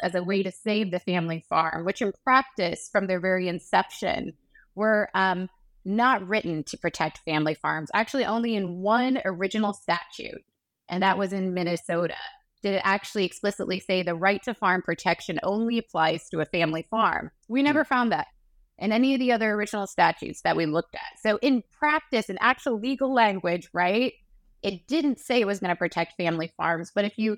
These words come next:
Speaker 1: if you look at the preambles to these laws, which are their justifications, or the legislators who were supporting them, they'll always were talking about family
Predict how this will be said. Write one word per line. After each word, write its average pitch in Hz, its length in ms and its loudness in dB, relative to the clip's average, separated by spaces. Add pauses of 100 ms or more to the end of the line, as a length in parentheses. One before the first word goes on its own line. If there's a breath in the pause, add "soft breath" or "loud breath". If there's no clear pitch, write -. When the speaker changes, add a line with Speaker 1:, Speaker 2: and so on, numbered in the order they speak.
(280)
Speaker 1:
if 214 100 -2
you 247 100 0
look 285 160 -2
at 285 80 -8
the 240 80 -2
preambles 233 840 0
to 185 120 -2
these 170 240 -6
laws, 170 420 0
which 180 160 -4
are 180 100 2
their 170 120 0
justifications, 175 1080 -4
or 196 280 2
the 196 140 -2
legislators 202 800 -2
who 208 120 -4
were 185 120 0
supporting 262 600 0
them, 175 280 -4 (340)
they'll - 240 4
always 220 540 2
were 170 80 -2
talking 160 360 2
about - 260 -2
family 156 320 -2